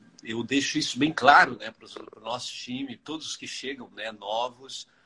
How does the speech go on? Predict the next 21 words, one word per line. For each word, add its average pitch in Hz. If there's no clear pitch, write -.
Olha, 107
nós 107
temos 147
uma 165
visão. 123
Qual 151
é? 220
É 110
aliviar, 156
curar 165
a 143
dor 127
das 123
pessoas. -
Aí 110
eles 208
ficam 202
assim, 143
"Bah, 175
mas 120
como?" 202